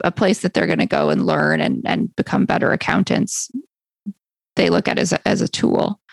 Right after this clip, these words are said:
But developers actually often look to developer tool companies and their software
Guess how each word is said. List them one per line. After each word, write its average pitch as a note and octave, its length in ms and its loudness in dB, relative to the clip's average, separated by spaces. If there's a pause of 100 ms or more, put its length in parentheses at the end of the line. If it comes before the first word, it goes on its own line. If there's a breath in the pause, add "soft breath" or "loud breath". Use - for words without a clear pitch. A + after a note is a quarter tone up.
(120 loud breath)
But F#3 180 2 (220)
developers G#3 840 0
actually - 420 -2
often - 680 0
look - 340 -2
to D#3 540 2 (240)
developer - 380 0
tool - 300 0
companies G3+ 920 0 (160)
and D3+ 400 2 (240)
their G3+ 180 2
software - 800 0